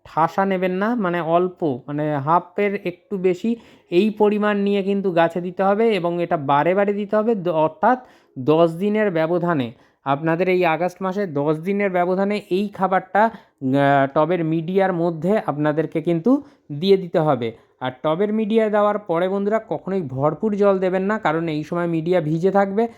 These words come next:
তো সেই ক্ষেত্রে আমি বলবো, আর বারে বারে যেহেতু বৃষ্টি হচ্ছে, যাদের, ও, মানে খোলা আকাশের নিচে গাছ রয়েছে, খাবার দেওয়ার পরে তাদের জল দেওয়ার প্রয়োজন নেই। আহ, এমনিই বৃষ্টি হবে, বৃষ্টি হয়ে কিন্তু জলে ভিজে যাবে।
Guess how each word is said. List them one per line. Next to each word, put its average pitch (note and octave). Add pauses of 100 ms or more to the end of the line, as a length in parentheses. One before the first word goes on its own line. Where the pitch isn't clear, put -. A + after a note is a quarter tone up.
(240)
তো D#3
সেই F#3
ক্ষেত্রে A3+ (240)
আমি E3+
বলবো, G#3+
আর E3+
বারে D3
বারে F#3+
যেহেতু F#3+
বৃষ্টি E3
হচ্ছে, G3+
যাদের, F3 (320)
ও, D3
মানে D3
খোলা F#3
আকাশের F3+
নিচে F3+
গাছ F#3
রয়েছে, G3
খাবার E3
দেওয়ার F3
পরে F3
তাদের D#3+
জল C#3+
দেওয়ার D#3+
প্রয়োজন E3+
নেই। G3+ (360)
আহ, C#3
এমনিই E3
বৃষ্টি F3+
হবে, G3+
বৃষ্টি E3+
হয়ে F3
কিন্তু F3+
জলে D#3+
ভিজে D3+
যাবে। B2